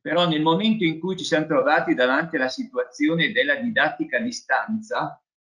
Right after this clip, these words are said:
è stato necessario, prima di tutto, decidere a livello di collegio dei docenti quale logica valutativa volevamo a, a seguire,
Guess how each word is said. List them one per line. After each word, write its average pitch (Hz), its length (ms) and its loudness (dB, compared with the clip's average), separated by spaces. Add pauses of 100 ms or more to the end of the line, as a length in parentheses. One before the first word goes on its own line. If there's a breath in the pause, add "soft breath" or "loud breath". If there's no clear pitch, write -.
(140)
è 127 140 -4
stato - 840 0 (120)
necessario, 127 1080 0
prima 202 300 -2
di 165 180 0
tutto, - 840 -4 (440)
decidere 165 800 2
a 139 40 4
livello 160 400 2
di 143 140 2
collegio 165 520 0
dei 127 160 -2
docenti 156 1000 -2
quale 147 300 4
logica 196 500 2
valutativa 143 720 2
volevamo 135 840 0 (180)
a, 117 800 -2
a 110 60 -4
seguire, 107 760 -2